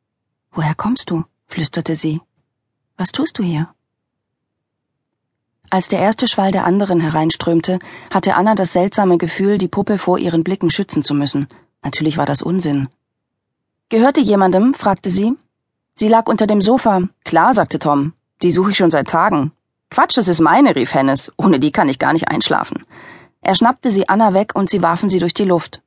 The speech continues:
während Anna dastand und zusah. „Hört auf“, rief sie. „Sie gehört irgendeinem Kind. Wenn sie kaputt geht,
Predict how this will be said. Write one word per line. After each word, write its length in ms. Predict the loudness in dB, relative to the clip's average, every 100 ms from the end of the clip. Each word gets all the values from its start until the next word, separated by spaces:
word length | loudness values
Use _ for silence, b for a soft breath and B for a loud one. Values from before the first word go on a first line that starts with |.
| -6
während 260 | -2 0
Anna 220 | 2 2
dastand 440 | 2 0 0 -2 -2
und 140 | -4
zusah. 420 | -2 -2 0 -2 -4 _ _
„Hört 200 | 0 2
auf“, 300 | 2 2 0
rief 160 | -2 0
sie. 300 | 0 -2 -4 B B B B
„Sie 100 | 2
gehört 240 | 2 4
irgendeinem 440 | 4 4 4 0 0
Kind. 440 | 4 4 4 -2 B B B
Wenn 120 | 0 2
sie 100 | 2
kaputt 380 | 2 2 0
geht, 280 | 2 2 2